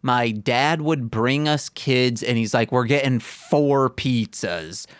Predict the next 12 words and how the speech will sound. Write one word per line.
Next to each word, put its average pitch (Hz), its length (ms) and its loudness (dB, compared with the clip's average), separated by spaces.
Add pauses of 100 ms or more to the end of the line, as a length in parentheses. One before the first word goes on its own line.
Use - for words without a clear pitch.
(140)
We 143 140 2
would 139 120 2
get 123 200 2
four 151 440 2
because 139 280 -2
it'd 123 120 2
only 127 160 2
be 117 160 0
twenty 143 480 -2
dollars. 120 640 2 (180)
And 135 140 -2
then 139 240 2